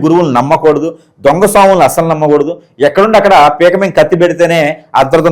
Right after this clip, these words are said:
నాశనం అయిపోతారు వాళ్ళు, వాళ్ళ వ్యవస్థ నాశనం అయిపోవాలి. ఎందుకంటే లేకపోతే ప్రతి ఒక్కరు గురువు అని వేషధారణ వేసుకొని కాషాయం వస్త్రాలు ధరించడం వల్ల గురువు కాదు, మంచి చెప్పినోడంతా గురువు కాదు. కాబట్టి గురువు గురించి, ఆ దరిద్రం గురించి పక్కన పెడితే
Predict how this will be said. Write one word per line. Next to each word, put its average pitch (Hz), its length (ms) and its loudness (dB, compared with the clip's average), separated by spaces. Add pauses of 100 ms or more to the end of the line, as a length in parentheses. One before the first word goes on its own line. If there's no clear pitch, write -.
నాశనం 156 280 0
అయిపోతారు 139 360 0
వాళ్ళు, 98 260 0 (300)
వాళ్ళ 147 200 2
వ్యవస్థ 143 380 2
నాశనం 147 300 0
అయిపోవాలి. 110 440 -2 (240)
ఎందుకంటే 180 280 -2
లేకపోతే 185 380 2 (360)
ప్రతి 170 180 0
ఒక్కరు 208 180 2 (100)
గురువు 190 160 2
అని 190 200 0 (360)
వేషధారణ 175 500 2
వేసుకొని 165 380 -2 (300)
కాషాయం 190 400 2
వస్త్రాలు 180 340 0
ధరించడం 175 400 0
వల్ల 185 120 2 (100)
గురువు 170 260 2
కాదు, 180 220 6 (500)
మంచి 165 260 0
చెప్పినోడంతా 185 480 0 (100)
గురువు 156 220 2 (100)
కాదు. 113 200 2 (380)
కాబట్టి 185 320 2 (460)
గురువు 190 280 2
గురించి, 190 380 0
ఆ 151 60 4
దరిద్రం 156 400 0
గురించి 180 200 -4
పక్కన 151 180 -2
పెడితే 131 240 0